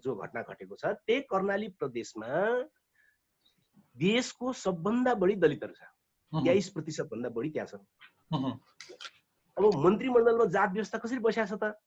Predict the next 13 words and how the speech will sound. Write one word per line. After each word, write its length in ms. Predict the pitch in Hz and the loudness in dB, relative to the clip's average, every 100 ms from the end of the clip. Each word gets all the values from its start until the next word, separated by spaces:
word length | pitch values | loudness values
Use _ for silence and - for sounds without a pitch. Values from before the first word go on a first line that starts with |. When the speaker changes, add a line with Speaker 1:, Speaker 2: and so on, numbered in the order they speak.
| - | -10
Speaker 1:
भन्दाखेरि 300 | 107 113 170 | -6 -4 0
एकजना 380 | 185 185 202 208 | 4 6 6 4
दलित 260 | 165 - | 4 2
पनि 140 | - 190 | 0 2
मन्त्री 240 | 202 185 | 2 2
छैन, 200 | 185 180 190 _ _ _ _ _ _ _ _ _ _ _ _ _ | -4 -8 -10 _ _ _ _ _ _ _ _ _ _ _ _ _
होइन? 100 | 170 233 - _ _ _ _ _ _ _ - | -8 -8 -12 _ _ _ _ _ _ _ -4
हेर्नु, 180 | 120 110 | -2 2
जात 180 | 156 | 2
व्यवस्था 220 | 170 202 - | 2 -4 0
त्यहाँ 180 | 220 | 2
छ 40 | 202 | 2
नि। 240 | 277 - | -2 -4